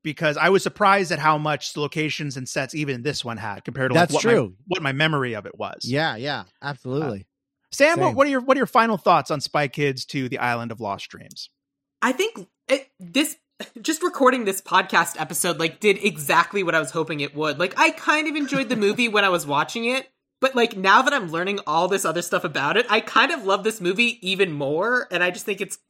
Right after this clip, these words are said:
Speaker 3: great and
Speaker 2: Hmm.
Speaker 3: amazing. And it's
Speaker 1: Yeah.
Speaker 3: a miracle that it works as well as it does.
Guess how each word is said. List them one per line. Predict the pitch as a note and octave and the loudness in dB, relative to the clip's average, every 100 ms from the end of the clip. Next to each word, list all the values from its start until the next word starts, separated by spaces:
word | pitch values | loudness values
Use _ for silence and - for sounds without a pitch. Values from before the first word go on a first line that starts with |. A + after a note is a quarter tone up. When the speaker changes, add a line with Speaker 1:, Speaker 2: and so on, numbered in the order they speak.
| D3+ | -12
Speaker 3:
great | D#3+ C#3 E3+ A3 _ | -4 0 0 -4 _
and | E3 D#3+ D3+ D3 D3 D3 - _ F#3 | -2 0 2 0 -2 -6 -12 _ -4
Speaker 2:
Hmm. | F3+ | -2
Speaker 3:
amazing. | D#3 C#3 B2 - - B3 _ _ _ _ _ _ _ _ | 0 -2 -4 -12 -16 -20 _ _ _ _ _ _ _ _
And | E3+ E3 D#3+ E3+ | -2 2 2 2
it's | G#3+ | 2
Speaker 1:
Yeah. | A#3+ F#3 A#2 | 6 6 4
Speaker 3:
a | G#3+ | 6
miracle | B3 B3+ C4 C4 B3+ | 6 8 6 4 4
that | A#3+ A3+ | 4 0
it | E3 | 0
works | F3 - | -4 -2
as | D#3+ | -8
well | D3+ D3 | 0 0
as | C#3+ | 0
it | C#3+ | -4
does. | C#3 A#2 A2 D#3 - | -6 -8 -8 -12 -14